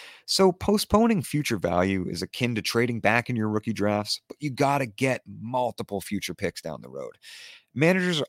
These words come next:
often less attached to draft picks that are one or two years away,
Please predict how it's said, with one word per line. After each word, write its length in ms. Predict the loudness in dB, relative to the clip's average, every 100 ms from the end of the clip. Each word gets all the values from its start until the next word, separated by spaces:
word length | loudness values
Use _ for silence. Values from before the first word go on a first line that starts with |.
| -2
often 480 | 2 2 0 -6 0
less 220 | 2 0
attached 540 | -4 -2 -2 -2 -8
to 100 | -8
draft 320 | -2 0 0 -2
picks 220 | -4 -4
that 100 | -4
are 80 | 0
one 200 | 0 0
or 60 |
two 200 | -2 -4
years 260 | -2 -2 -4
away, 320 | -2 -2 -2